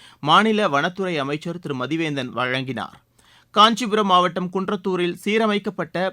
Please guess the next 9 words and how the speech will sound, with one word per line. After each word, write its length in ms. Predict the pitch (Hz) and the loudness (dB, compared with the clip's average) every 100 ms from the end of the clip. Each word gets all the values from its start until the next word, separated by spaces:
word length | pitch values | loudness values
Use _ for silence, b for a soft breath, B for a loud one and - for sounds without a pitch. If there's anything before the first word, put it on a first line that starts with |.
| - | 2
பாலவராயன் 720 | 165 208 220 208 185 180 170 | 4 4 2 2 2 0 -4
குளத்தை 400 | 156 160 160 120 110 B B | -4 -4 -4 -6 -6 B B
மாநில 400 | 147 185 233 226 | 4 4 4 0
அமைச்சர் 420 | 190 180 185 208 | 0 -2 -4 -8
திரு 200 | 196 151 | -4 -4
தாமு 360 | 156 165 175 170 - | 2 2 2 -4 -2
அன்பரசன் 520 | 143 156 156 147 143 127 | -4 -2 -4 -4 -6 -8
திறந்து 320 | 143 143 131 | -6 -4 -4
வைத்தார். 440 | 113 113 104 - | -8 -6 -8 -8